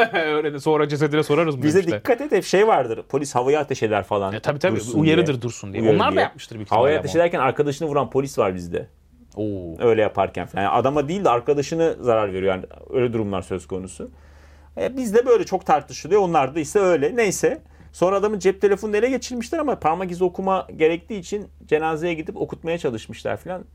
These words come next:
Speaker 2: İşte sevgilisi şey demiş, "Kendimizi aşağılandık hissettik" falan falan demiş. Hani cenazeye geliyorlar.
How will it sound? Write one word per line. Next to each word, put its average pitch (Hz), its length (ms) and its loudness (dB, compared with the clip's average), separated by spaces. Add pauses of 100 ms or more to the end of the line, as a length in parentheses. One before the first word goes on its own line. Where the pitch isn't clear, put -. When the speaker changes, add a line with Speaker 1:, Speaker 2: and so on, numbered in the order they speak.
(180)
Speaker 2:
İşte - 240 -12
sevgilisi 135 440 -6
şey 143 180 -6
demiş, 127 200 -8
"Kendimizi 120 380 -6
aşağılandık 120 540 -4
hissettik" - 420 -12
falan 101 200 -6
falan 107 320 -2
demiş. - 280 -12
Hani 92 200 -14
cenazeye 95 460 -6
geliyorlar. 110 540 -2